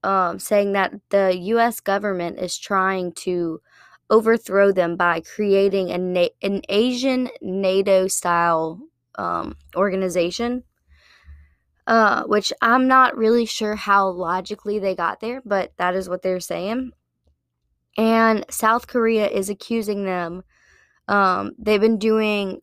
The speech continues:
all these missile testings re-, recently. And, um, South Korea is saying that those missile testings are not really testing to be used to, onto the U S, but it's, um, used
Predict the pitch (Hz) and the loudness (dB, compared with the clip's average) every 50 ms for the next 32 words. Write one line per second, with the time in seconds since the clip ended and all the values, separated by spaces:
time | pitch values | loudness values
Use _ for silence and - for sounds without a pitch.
0 | _ - - 185 196 185 196 196 180 - 196 185 185 185 - - - 180 170 165 | _ 0 0 0 2 2 0 -2 -4 -4 -6 -4 -4 -4 -4 -2 -2 -2 0 0
1 | 170 175 180 180 - _ - - 202 175 175 - - - - 175 170 160 156 170 | -2 -2 -4 -8 -14 _ -12 -8 -6 -6 -6 -6 -10 -8 -6 -4 -4 -4 -4 -6
2 | 190 - - - 180 - _ _ _ _ _ 190 196 190 175 - 185 - - 185 | -10 -10 -8 -8 -8 -8 _ _ _ _ _ -6 -6 -6 -6 -6 -8 -8 -8 -10
3 | 185 214 247 240 - - - _ _ - - - - - - - _ _ _ - | -10 -10 -10 -12 -12 -18 -20 _ _ -20 -20 -20 -20 -20 -20 -20 _ _ _ 0
4 | 233 254 262 247 247 240 240 233 226 214 - - _ _ _ _ - 220 220 214 | 2 4 6 6 6 4 4 2 2 0 -4 -8 _ _ _ _ 0 2 2 2
5 | 190 107 90 - - - _ _ _ - - 254 247 247 - - 269 262 247 247 | 2 2 -2 -6 -12 -20 _ _ _ -4 0 0 0 0 0 0 2 4 4 4
6 | 247 - 247 233 226 226 220 208 190 185 - - - 196 190 214 208 208 220 233 | 4 2 -2 -2 0 0 0 0 0 0 -2 -2 -6 -6 -2 0 2 4 4 2
7 | 208 - - 220 208 214 214 - 220 214 - 214 202 190 196 - - 185 180 180 | 0 -2 -4 -4 -2 -2 -2 -2 -4 -4 -2 0 0 0 0 -2 -6 -8 -8 -8
8 | 165 - - - - 185 202 214 196 190 196 190 - - 190 196 196 185 180 180 | -10 -12 -6 -2 0 2 2 2 4 4 4 4 2 0 -2 -2 -2 -2 -2 -4
9 | 180 196 - - _ _ _ _ _ _ - - 202 202 196 - - - 185 180 | -6 -8 -12 -16 _ _ _ _ _ _ -8 -4 -4 -4 -4 -6 -8 -8 -8 -8
10 | 185 185 - 190 185 190 190 180 180 180 175 180 - - - _ _ _ _ _ | -8 -10 -12 -10 -8 -8 -8 -8 -8 -8 -8 -10 -12 -14 -18 _ _ _ _ _
11 | _ _ _ _ - - 208 - - 180 202 196 185 190 180 185 185 165 170 180 | _ _ _ _ -6 -4 -4 -2 0 0 0 0 0 -4 -6 -6 -4 -2 0 2
12 | 190 180 175 175 175 - - - 170 165 170 - - - _ _ _ - - - | 2 2 0 -2 -4 -6 -4 -4 -4 -4 -6 -10 -14 -18 _ _ _ -20 -20 -20
13 | - _ _ _ _ - 190 208 208 190 170 - - - 220 - 196 196 233 247 | -20 _ _ _ _ -2 0 2 2 2 2 0 -4 -10 -12 -10 -4 -2 0 0
14 | 247 240 226 214 214 - - - | 2 0 -2 -4 -6 -8 -12 -16